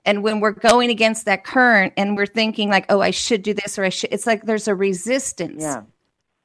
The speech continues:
Speaker 1: to the natural flow. So it sounds like what you're talking about is you actually surrendered to, "This is who I am. This is how my energy naturally flows. I'm not going to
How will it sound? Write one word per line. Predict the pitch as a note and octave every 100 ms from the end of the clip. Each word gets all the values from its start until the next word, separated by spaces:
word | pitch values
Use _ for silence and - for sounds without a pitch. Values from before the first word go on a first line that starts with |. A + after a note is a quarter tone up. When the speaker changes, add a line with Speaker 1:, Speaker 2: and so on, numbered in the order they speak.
| _
Speaker 1:
to | - A#3
the | G#3
natural | G3 F#3+ - F3
flow. | - B3 G3
So | -
it | G#3+
sounds | - C#4 C4+
like | G#3+
what | G3+ D3
you're | C4+
talking | - - A3+ G3+ G3+
about | F#3+
is | F3+ A3+
you | B3+
actually | C4 C4 A3 G3 _ _
surrendered | - G#3 G#3 B3 C4 A#3 B2 A2+ _ _ _ -
to, | A3 F#3+ F3+ - _ _
"This | B3+ -
is | D4 -
who | B3
I | G3+
am. | G3 A#3 A3+
This | F#3 A#3
is | C4+ -
how | A#3
my | G#3+ G3
energy | G#3 G#3+ G3+ G#3
naturally | G3+ G3+ - F#3+ F#3+
flows. | - A#3+ B3 A3
I'm | G3+
not | G#3+ A#3 A#3+
going | B3+ A#3 A3 A3 A3+
to | G3